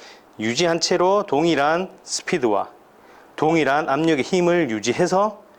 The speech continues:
왔다 갔다 하게 되면 일정한 거리감이 생기게 되는 거죠. 자, 안 좋은 예시로 퍼트를 내려놓고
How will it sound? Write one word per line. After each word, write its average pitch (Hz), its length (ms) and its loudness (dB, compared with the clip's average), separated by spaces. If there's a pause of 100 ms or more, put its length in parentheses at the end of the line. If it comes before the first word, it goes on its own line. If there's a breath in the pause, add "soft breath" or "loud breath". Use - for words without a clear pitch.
(420 loud breath)
왔다 139 760 2
갔다 - 260 -4
하게 113 300 -2
되면 107 400 -4 (460 loud breath)
일정한 165 580 0
거리감이 120 720 -2 (520)
생기게 147 440 -4
되는 95 240 -10
거죠. 92 160 -12 (1300 loud breath)
자, 104 280 0
안 113 140 -2
좋은 165 300 2
예시로 113 680 0 (400 loud breath)
퍼트를 165 360 -2
내려놓고 151 680 -2